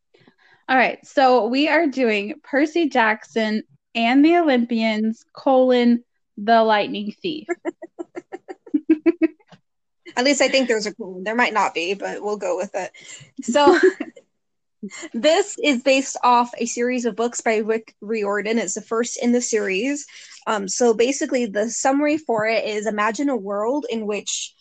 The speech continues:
Speaker 2: the Greek gods from mythology are actually real. And occasionally they come down to Earth and they have children with mortals. And the children that are born are demigods. Think kinda like Hercules,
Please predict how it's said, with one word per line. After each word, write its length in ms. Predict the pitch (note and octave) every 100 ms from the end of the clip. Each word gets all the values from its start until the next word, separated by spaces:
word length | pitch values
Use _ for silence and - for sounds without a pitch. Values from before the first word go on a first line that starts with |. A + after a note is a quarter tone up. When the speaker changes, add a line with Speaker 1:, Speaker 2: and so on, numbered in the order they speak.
| _ _ _
Speaker 2:
the 80 | A#3+
Greek 360 | G3 A3 C4 - B3+
gods 520 | A3+ G3+ G#3+ A3 -
from 180 | A3 A#3
mythology 720 | C4 G#3+ G#3 G3+ G3+ G3+ -
are 160 | G3+
actually 500 | F#3 F#3+ - A3 A3+
real. 380 | A#3 B3 E3+ A3 - _ _ _ _ _ _ - -
And 180 | B3 A#3+
occasionally 580 | A#3+ C4 C4+ C#4 C#4+ C#4
they 140 | A#3+ A#3
come 200 | B3+ A#3+
down 220 | A3 A#3+
to 120 | C4
Earth 240 | G#3+ G#3+ A#3
and 140 | A3+
they 120 | G#3+
have 200 | A3 G#3 -
children 640 | - D4+ A#3 G#3 G3+ G3+ _ _ _
with 300 | G#3 G#3 A3 -
mortals. 600 | - A#3 G#3+ G3+ D#3 G3+ -
And 220 | G#3 G#3
the 80 | G#3
children 380 | - C4+ C#4+ C#4+
that 100 | D4
are 80 | C#4+
born 320 | D4+ G#3 F3+
are 120 | G#3
demigods. 720 | G3+ C#4 G3+ F#3 F3+ F#3+ - -
Think 280 | D#4 F4+
kinda 200 | - A#4 A4
like 160 | B3 -
Hercules, 840 | G#3 G#3 B3 C4 C#4+ D4 D4 -